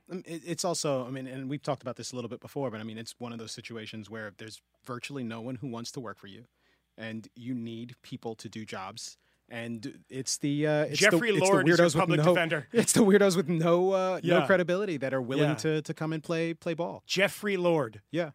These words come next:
Speaker 2: I mean, he was writing for the American Spectator, which collapsed eff-, effen-, essentially before George Gilder bought it and collapsed it even more. But it stopped being a real magazine in, like, nineteen ninety-nine, and he was writing, like, an advice column, <laughs> basically. And now he's, like, blubbering on T V, defending,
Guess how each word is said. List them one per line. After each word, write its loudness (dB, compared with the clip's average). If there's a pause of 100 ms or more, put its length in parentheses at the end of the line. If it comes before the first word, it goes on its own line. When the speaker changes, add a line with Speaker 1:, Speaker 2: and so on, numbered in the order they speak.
Speaker 2:
I 0
mean, 4
he -2
was -2
writing 0
for -6
the -2
American -2
Spectator, -6
which -8
collapsed -6 (160)
eff-, -16
effen-, -4 (220)
essentially -6
before -6
George -8
Gilder -6
bought -10
it -10
and -10
collapsed -10
it -12
even -12
more. -2 (360)
But 0
it 2
stopped 4
being 4
a 4
real 4
magazine 0
in, -6
like, -8
nineteen -4
ninety-nine, -2 (280)
and -2
he 4
was -2
writing, 0
like, -2
an -4
advice -2
column, -6
<laughs> 0
basically. 0 (960)
And 4
now 6
he's, 0
like, 0
blubbering 2
on -2
T -4
V, -2
defending, -2